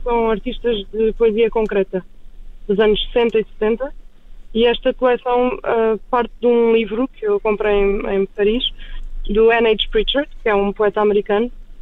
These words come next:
que são os poemas, que é poesia, de poesia visual,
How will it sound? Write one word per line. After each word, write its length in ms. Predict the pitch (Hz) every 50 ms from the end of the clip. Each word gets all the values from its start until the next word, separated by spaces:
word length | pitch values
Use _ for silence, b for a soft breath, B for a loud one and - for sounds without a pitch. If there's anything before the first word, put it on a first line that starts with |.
| - - - - - - - - - - -
que 80 | - -
são 180 | - 220 214
os 80 | 220 208
poemas, 420 | - 233 220 220 214 214 208 202 -
que 100 | - -
é 60 | 214 196 - - -
poesia, 220 | - 220 208 214 226 220 180 180 208 196
de 100 | - -
poesia 300 | - 220 208 202 220 214
visual, 460 | 202 220 214 190 180 208 202 208 226